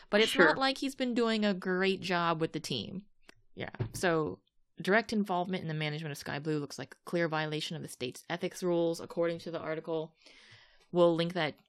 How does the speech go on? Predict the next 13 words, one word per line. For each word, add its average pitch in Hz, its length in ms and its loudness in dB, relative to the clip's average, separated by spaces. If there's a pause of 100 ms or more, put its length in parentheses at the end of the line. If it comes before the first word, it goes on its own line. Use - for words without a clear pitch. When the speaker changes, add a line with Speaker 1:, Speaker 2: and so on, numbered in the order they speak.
(120)
Speaker 1:
for 170 180 2
you 160 240 2
to 160 160 -2
read 160 220 0
on 147 160 -2
your 143 160 -4
own 202 480 2
in 175 100 -6
the 165 80 0
description 170 640 -4
for 175 160 -6
this 165 160 -2
show. 165 580 2